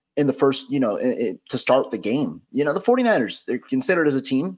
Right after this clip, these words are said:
that end very well, both in games and also during the season. So to see them come out and score on their first four drives,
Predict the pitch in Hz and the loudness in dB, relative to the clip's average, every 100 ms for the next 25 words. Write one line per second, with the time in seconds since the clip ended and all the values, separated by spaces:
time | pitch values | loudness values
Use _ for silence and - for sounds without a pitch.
0 | - 131 - 139 139 113 117 104 92 80 | 0 0 2 0 0 0 0 0 -2 -4
1 | - _ _ _ 127 165 165 - 151 202 | -6 _ _ _ 4 4 0 -2 0 2
2 | 196 226 254 - 160 147 156 143 131 131 | 2 2 0 0 2 2 2 0 0 0
3 | 113 - 120 95 - - _ - 151 135 | -2 -4 -4 -6 -10 -18 _ 0 0 0
4 | 226 254 165 127 - 143 117 147 - 123 | 0 2 2 0 0 2 2 2 2 -2
5 | 113 - 135 151 - 131 113 - 123 139 | -4 -4 0 0 0 0 -2 -2 -2 -2
6 | - - - - 95 92 110 156 160 | -6 -14 -4 -4 -2 0 0 0 -4